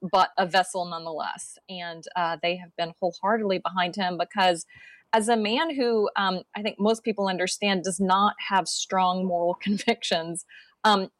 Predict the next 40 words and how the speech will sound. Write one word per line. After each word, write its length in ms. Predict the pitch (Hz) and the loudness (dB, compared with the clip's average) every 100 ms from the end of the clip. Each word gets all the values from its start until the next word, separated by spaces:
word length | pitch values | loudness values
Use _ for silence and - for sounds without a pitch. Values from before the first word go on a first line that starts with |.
| - - | -20 -20
he 200 | - 294 | -6 0
doesn't 300 | 440 359 311 | 2 2 2
really 220 | 277 240 | 2 0
care 280 | - 190 214 | 0 2 2
about 240 | 180 156 | 2 0
a 40 | |
lot 160 | 151 156 | -2 -2
of 60 | 160 | 0
those 200 | 165 - | -2 0
social 320 | 160 - 165 | -2 0 0
issues. 480 | 160 - 165 160 - 196 | 0 0 -2 -2 -6 0
He'll 120 | 185 | 0
do 220 | 170 226 | 4 4
what 120 | 220 | 4
he 80 | 202 | 2
needs 340 | 185 175 - | -2 -4 -4
to 160 | - - | -4 -4
do 400 | 170 175 185 262 - _ _ | 0 4 4 2 0 _ _
to 120 | - | 0
get 260 | 180 190 - | 2 2 2
the 80 | 180 | 0
votes 380 | 160 170 - | 2 0 0
and 120 | 175 151 | 0 0
the 60 | |
groups 400 | 147 160 160 - | 0 2 0 -2
on 160 | - 160 | -4 -2
his 160 | 156 | 0
side 300 | - 151 156 | 2 2 2
that 80 | 170 | -2
he 100 | 151 | -4
needs. 460 | - - - 208 - - | -4 -6 -8 -8 -4 -2
And 180 | 165 | 0
so 260 | - 170 160 | 2 4 4
for 160 | 160 170 | 2 0
the 120 | 170 | 0
groups 340 | 170 196 - | 2 2 2
who 80 | 185 | -2
benefit 400 | 151 180 185 190 - | 0 -2 0 -2 0
from 160 | 196 | 0
that, 280 | 180 180 175 | 4 4 4